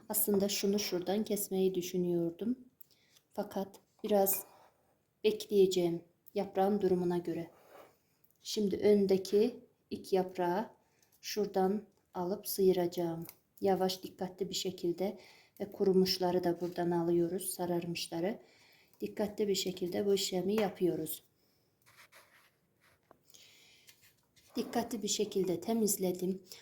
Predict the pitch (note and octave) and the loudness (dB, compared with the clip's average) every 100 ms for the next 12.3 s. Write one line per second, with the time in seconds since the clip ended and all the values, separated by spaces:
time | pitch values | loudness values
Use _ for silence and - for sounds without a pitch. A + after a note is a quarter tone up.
0 | - A3+ A3+ - - G3 F#3+ G#3 G#3 F#3+ | -6 -6 -4 -8 0 2 2 0 -2 0
1 | F#3 F#3 F#3 E3+ E3+ E3+ E3 E3 A3+ G3 | 0 2 -2 -4 -6 -6 -6 -4 -2 -2
2 | F#3 G#3 G3+ F#3 E3+ E3 - - - - | 0 2 2 0 -4 -8 -12 -20 -20 -20
3 | _ G3 F3+ F#3+ G3+ G3 G3 F#3 F#3 F3 | _ -4 0 2 2 2 2 2 2 0
4 | F3+ G#3 G3 G#3 G#3 F#3+ F#3 G#3+ F#3+ - | -2 -2 -4 -6 -2 -2 -2 -6 -8 -6
5 | F3 F#3 F3+ E3+ F3+ E3 E3 - E3 E3 | -4 -4 -4 -6 -8 -8 -8 -8 -10 -10
6 | - F3 E3+ - - - - A#3 A#3+ - | -10 -6 -6 -6 -16 -18 -4 0 0 0
7 | A3+ G3+ F3 E3 G#3+ G#3 G3+ G#3+ F#3+ F#3+ | 0 0 -2 -4 -6 -6 -2 -2 0 0
8 | F3 E3+ E3 F3 E3+ E3+ E3+ F3 - F3 | 2 0 -2 -4 -2 -4 -4 -8 -6 -4
9 | F3 G3+ B3 A#3+ A3+ - G#3+ G3 F#3 F#3+ | -4 -2 -2 -2 -4 -4 -4 -2 -2 -2
10 | G#3+ G3 F3 F3+ F#3 E3+ E3 A3 G#3+ F#3+ | -4 -4 -4 0 0 0 -4 -6 -2 2
11 | F3+ F3+ F3+ F3 F3 E3 E3+ - F3 - | 2 2 -2 -4 -4 -2 -2 -4 -4 0
12 | F3 F3 | 2 2